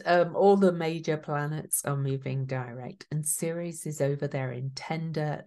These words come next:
Venus-ruled Libra, saying, "Don't forget to nourish, balance, harmony, har-, balance, harmony, and your relationships. And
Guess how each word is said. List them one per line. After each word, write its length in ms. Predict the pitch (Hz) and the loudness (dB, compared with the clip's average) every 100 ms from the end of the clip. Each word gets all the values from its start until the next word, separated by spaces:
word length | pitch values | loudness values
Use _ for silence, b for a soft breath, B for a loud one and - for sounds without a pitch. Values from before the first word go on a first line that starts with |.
| - 143 | -18 -16
Venus-ruled 1000 | 143 160 160 156 151 - 139 123 123 123 | -4 -2 0 0 -2 -8 -6 -4 -4 -8
Libra, 500 | 117 113 - 113 - B B B B B - | -10 -10 -6 -6 -8 B B B B B -10
saying, 400 | - 151 139 139 | -2 0 0 2
"Don't 280 | 143 143 | 0 0
forget 520 | 131 139 131 - - - - | -4 -10 -10 -12 -14 -20 -14
to 140 | - 127 | -8 -6
nourish, 760 | 123 123 123 123 123 127 - - | -6 -8 -6 -6 -6 -8 -14 -14
balance, 720 | 131 120 117 120 120 - - _ | -10 -8 -6 -8 -8 -10 -16 _
harmony, 640 | - 123 117 120 117 - - | -10 -8 -6 -8 -10 -16 -18
har-, 320 | - 123 117 - 135 - | -12 -10 -10 -12 -14 -6
balance, 580 | 131 127 131 131 131 - _ | -2 -2 -2 -4 -6 -10 _
harmony, 720 | - 123 120 120 120 117 117 - | -10 -6 -4 -4 -8 -8 -10 -10
and 220 | 117 117 | -12 -10
your 120 | 117 | -10
relationships. 1040 | 113 113 113 123 - 117 - 120 117 - - B B B - | -8 -8 -8 -10 -12 -12 -10 -12 -10 -12 -14 B B B -4
And 220 | 151 143 | 0 0